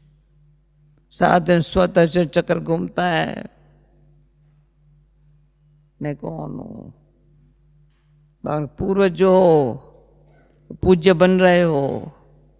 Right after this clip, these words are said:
पूर्वज है सारे, हाँ, चक्कर में ऊपर बैठे हैं, झाड़ में नीचे बैठे हैं,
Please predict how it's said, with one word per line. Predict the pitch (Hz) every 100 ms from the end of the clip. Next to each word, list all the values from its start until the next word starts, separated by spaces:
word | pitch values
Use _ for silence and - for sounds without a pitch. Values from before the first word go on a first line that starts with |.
| _ _ _ _ _ _ _ _ _ _ _ _ -
पूर्वज | 202 226 202 208
है | 202 180 165 143 - - - - _
सारे, | 147 139 151 127 - - 101 _ _ _ _ _ _ _ _ _ _ _ _ _ _ _ _ _ _ -
हाँ, | - - - - _ _ _ _ _ _ _ _ _ _ _ _ _ _ _ _ _ _ _ _ _ _ _ _ _ _ _ _ _ _ _ _ _ _ _ _ _ -
चक्कर | 175 - 185
में | 185 185
ऊपर | 190 185 180
बैठे | 165 170 165 165
हैं, | 156 147 147
झाड़ | 175 170 170
में | 165
नीचे | 165 165 160
बैठे | 143 - - 131 -
हैं, | 50 -